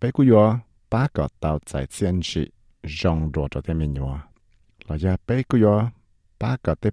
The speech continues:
bọn nè, thế thế chỉ năng là tao tại và hóa sĩ chỉ xin lùa, rong đùa tuần gì. Là chỉ giờ lo khó có chỉ tao tế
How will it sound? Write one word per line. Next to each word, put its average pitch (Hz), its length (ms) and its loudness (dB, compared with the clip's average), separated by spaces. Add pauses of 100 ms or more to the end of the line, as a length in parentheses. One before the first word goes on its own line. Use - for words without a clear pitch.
bọn 113 140 4
nè, 85 140 2
thế 104 120 -4
thế 123 120 -4
chỉ - 160 -4
năng 110 180 0
là 101 100 0
tao 95 180 0 (120)
tại 80 140 -2
và 101 100 -4
hóa - 260 -4
sĩ - 240 -6
chỉ 101 200 -6
xin 110 180 -6
lùa, 107 320 0 (320)
rong 85 180 -2
đùa 78 80 -2
tuần 90 300 -4
gì. 73 300 -6 (1300)
Là 110 140 4
chỉ 113 220 -2
giờ 123 300 4
lo 107 180 2 (100)
khó 110 260 -2
có 82 200 -4
chỉ - 240 -6
tao 107 220 -2 (100)
tế 117 380 -2